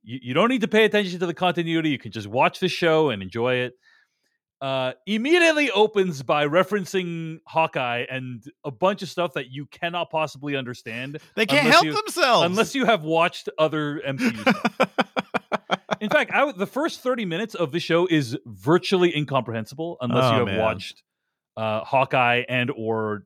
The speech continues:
Speaker 1: Daredevil and other stuff. Like,
Speaker 2: Did
Speaker 1: it
Speaker 2: they just take it to mean, like, just small stories? That's all. Small
Speaker 1: Right, right.
Speaker 2: stories,
Speaker 1: They
Speaker 2: that's all it's gonna be.
Speaker 1: That's fine.
Speaker 2: That's a
Speaker 1: That's
Speaker 2: spotlight.
Speaker 1: fine. That's fine. You know,
Speaker 2: Yeah.
Speaker 1: but that's not what the messaging was.
Speaker 2: Mm-hmm.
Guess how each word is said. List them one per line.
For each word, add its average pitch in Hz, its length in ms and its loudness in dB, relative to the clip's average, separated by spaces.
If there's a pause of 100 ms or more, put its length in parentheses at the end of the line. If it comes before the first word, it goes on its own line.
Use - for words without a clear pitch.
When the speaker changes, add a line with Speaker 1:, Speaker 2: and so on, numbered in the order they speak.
(100)
Speaker 1:
Daredevil 101 480 -4
and 101 100 -8
other 95 140 -10
stuff. - 260 -18
Like, 123 160 -2
Speaker 2:
Did 139 120 4
Speaker 1:
it 190 80 4
Speaker 2:
they 349 100 0
just 339 240 -2
take 277 120 0
it 269 100 -6
to 202 60 -6
mean, 220 140 0
like, 185 160 0
just 170 180 -4
small 156 280 0
stories? 117 360 -12
That's 185 180 0
all. 127 260 0 (180)
Small 220 200 6
Speaker 1:
Right, 247 80 4
right. 226 80 6
Speaker 2:
stories, 185 140 4
Speaker 1:
They 180 60 0
Speaker 2:
that's 185 100 2
all 196 140 6
it's 165 80 -2
gonna 139 160 -6
be. - 220 -16
Speaker 1:
That's 311 220 0
fine. 160 200 0
Speaker 2:
That's 190 140 2
a 220 40 0
Speaker 1:
That's 185 60 -2
Speaker 2:
spotlight. 151 260 -2
Speaker 1:
fine. 107 220 -6
That's 240 180 -8
fine. 143 260 -10 (100)
You 147 100 -8
know, 165 100 -4
Speaker 2:
Yeah. 123 100 -2
Speaker 1:
but 165 120 -4
that's 196 220 -2
not 202 140 2
what 180 100 0
the 175 80 -2
messaging 139 300 -6
was. 98 300 -20 (140)
Speaker 2:
Mm-hmm. 147 300 0